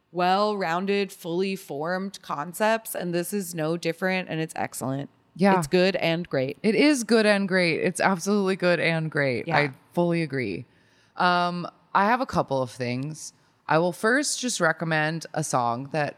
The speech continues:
Speaker 2: I've been enjoying. And this was, I believe, a pre-release from
Speaker 1: Okay.
Speaker 2: Cravity,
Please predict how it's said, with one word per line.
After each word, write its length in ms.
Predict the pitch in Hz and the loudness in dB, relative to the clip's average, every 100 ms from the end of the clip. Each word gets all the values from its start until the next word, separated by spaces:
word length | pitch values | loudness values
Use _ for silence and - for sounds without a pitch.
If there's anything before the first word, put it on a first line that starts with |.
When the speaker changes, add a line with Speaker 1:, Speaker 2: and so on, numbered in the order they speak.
| - | -4
Speaker 2:
I've 300 | 143 139 131 | 0 0 -2
been 180 | 147 139 | -4 -4
enjoying. 800 | 139 131 127 120 127 151 170 175 _ - - | -4 -4 -4 -2 -2 -2 -2 -6 _ -14 -2
And 120 | 170 | 0
this 160 | 175 | 0
was, 120 | 202 185 | 0 2
I 100 | 180 | 2
believe, 260 | 190 262 | 2 2
a 80 | 285 | 0
pre-release 880 | - - 220 185 131 123 127 175 - | 0 -2 0 0 0 0 0 0 -2
from 180 | - 156 | -2 -2
Speaker 1:
Okay. 80 | 147 | -2
Speaker 2:
Cravity, 920 | - 147 123 120 - 143 135 170 | 0 2 2 0 -4 -2 0 0